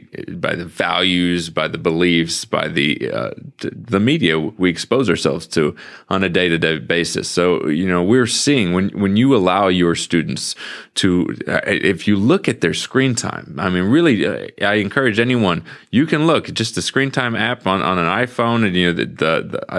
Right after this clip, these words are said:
I, I don't know the Android, but it, it's just as available. Um, you can look at their screen time and, uh, gosh.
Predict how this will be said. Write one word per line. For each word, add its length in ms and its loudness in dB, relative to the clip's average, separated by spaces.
I, 60 0
I 20 0
don't 180 0
know 220 2
the 200 4
Android, 420 2
but 120 -2
it, 280 -4
it's 320 -4
just 240 2
as 120 0
available. 640 0
Um, 400 2
you 160 4
can 180 4
look 160 2
at 100 -2
their 140 0
screen 400 -2
time 360 -2
and, 420 0
uh, 360 0
gosh. 760 0